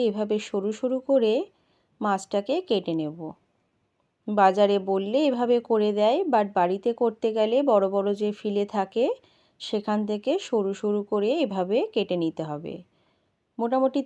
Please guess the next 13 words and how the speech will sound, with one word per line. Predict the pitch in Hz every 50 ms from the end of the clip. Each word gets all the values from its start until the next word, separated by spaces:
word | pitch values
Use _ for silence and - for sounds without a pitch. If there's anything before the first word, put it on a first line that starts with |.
| -
তিন | 247 233 226 226 220
চারটে | 214 240 233 233 233 - 254 254
ফিলে | 240 - - 226 220 226 233 240
নিয়ে | 254 262 262 262 247 233 226 226 220 208 202 220 311 - _ _ _ _ _ _ _ _ _ _ -
এভাবে | - 196 202 208 214 202 214 214
কিন্তু | 214 233 226 226 233 302 330 330 254 202
অনেকগুলো | 196 196 196 190 - 220 214 208 202
পিস | 202 - 233 320 403 - - -
হয়ে | 196 180 170 160 143
যায়। | - 131 - - - _ _ _ _ _ _ _ _ _ _ _ _ _ _ _ _ _ _ _ _ _ _ _ _ _ _ _ _ _ _ _ _ _ _ _ _ _ _ _ _ _ _ _ _ _ _ _ _ _ _ _ _ _ _ - _ - - _ _ _ _ _ _ _ _ _ _ _ _ _ _ _ _ _ _ - - - - - _ _ _ _ _ _ _ _ _ _ _ _ _ _ -
আর | 220 220 220 214
ভেটকি | 226 214 214 220 - 269 254
মাছ | 254 254 254